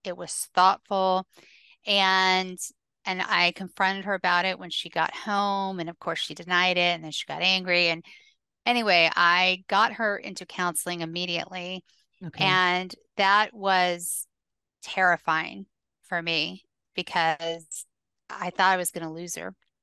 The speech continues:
Speaker 1: you know, and she was twelve years old. And, and I, I just thought, I thought I was gonna lose her.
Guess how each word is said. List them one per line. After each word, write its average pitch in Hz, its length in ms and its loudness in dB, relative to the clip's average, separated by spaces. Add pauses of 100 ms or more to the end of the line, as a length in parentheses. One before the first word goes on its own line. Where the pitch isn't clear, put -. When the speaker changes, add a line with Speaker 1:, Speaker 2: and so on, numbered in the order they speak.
(360)
Speaker 1:
you 160 140 -12
know, 170 120 -8
and 185 180 -6
she 214 100 -4
was 208 140 -6
twelve 208 280 2
years 208 200 -4
old. 185 320 -2 (1080)
And, 170 340 2 (240)
and 185 240 -2 (100)
I, 185 240 0
I 196 120 0
just 190 240 -6
thought, 175 320 4
I 196 60 -6
thought 190 160 2
I - 20 2
was 202 120 -8
gonna 175 180 -8
lose 180 260 -12
her. 196 320 0